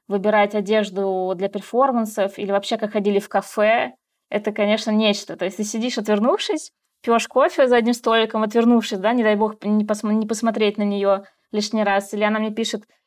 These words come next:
«Иди возьми, у меня в руке есть, э, там, футболка или есть кофта». Я иду, она мне вытягивает руку назад, я забираю, потом говорю: «Все нормально, я ушла, можешь повернуться» и так далее. Это, конечно, была целая такая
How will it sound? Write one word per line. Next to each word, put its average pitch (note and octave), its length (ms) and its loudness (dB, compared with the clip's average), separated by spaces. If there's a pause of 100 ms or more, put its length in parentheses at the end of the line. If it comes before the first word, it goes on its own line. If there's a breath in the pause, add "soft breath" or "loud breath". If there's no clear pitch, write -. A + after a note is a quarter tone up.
(120)
«Иди A3+ 260 -2
возьми, A3+ 480 2
у G3 60 2
меня G#3 220 2
в G3+ 40 0
руке G3+ 640 2
есть, G3+ 400 -6
э, - 420 -6
там, G3 120 -10
футболка C#4 580 0
или G3+ 140 0
есть G3 260 -2
кофта». A#3 560 -2 (380 loud breath)
Я A3 240 4
иду, C4+ 220 4
она A3 160 4
мне G#3+ 120 2
вытягивает G#3+ 540 0
руку D4+ 300 0
назад, A3+ 500 0
я G#3 160 0
забираю, A3+ 800 0 (360)
потом G#3+ 280 -2
говорю: G#3+ 180 2
«Все G#3+ 140 -2
нормально, A#3 380 2
я G#3+ 140 2
ушла, A#3+ 360 -2
можешь G#3 240 -2
повернуться» G#3+ 580 -4
и G3 40 -6
так G3 180 -6
далее. F3+ 360 -6 (160)
Это, G#3 200 -12
конечно, G#3 380 -4
была G3+ 180 -2
целая G3+ 380 -2
такая F#3+ 600 -8